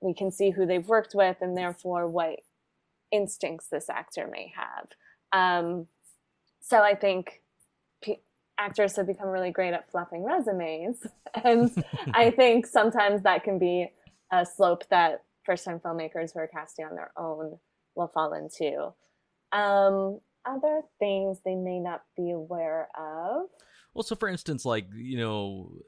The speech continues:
Speaker 2: checking avails, like, you know what I mean? And
Speaker 1: Mm-hmm.
Speaker 2: pitching the right person, also getting a breakdown out, and then you might get people pitched to you that you weren't even expecting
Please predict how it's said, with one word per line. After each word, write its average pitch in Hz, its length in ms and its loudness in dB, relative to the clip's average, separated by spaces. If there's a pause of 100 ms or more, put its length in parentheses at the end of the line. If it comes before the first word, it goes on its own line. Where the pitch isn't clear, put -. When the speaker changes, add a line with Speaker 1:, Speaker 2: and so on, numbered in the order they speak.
(180)
Speaker 2:
checking 131 360 -6
avails, 90 540 -8
like, 110 140 -4
you 113 60 -6
know 110 60 -4
what 110 60 -4
I 110 40 -6
mean? 110 180 -6
And 110 140 -8
Speaker 1:
Mm-hmm. 180 100 -8
Speaker 2:
pitching 139 280 -6
the 110 100 -8
right 101 240 -4
person, 101 400 -8
also 107 240 -8
getting 110 300 -8
a 101 60 -10 (100)
breakdown 120 480 -6
out, 104 200 -6
and 107 160 -6
then 104 80 -6
you 131 100 -4
might 131 200 -6
get 117 160 -6
people 107 240 -12
pitched - 360 -10
to 110 80 -10
you 156 180 -6
that 113 120 -6
you 107 100 -8
weren't 107 180 -6
even 92 140 -10
expecting 90 680 -10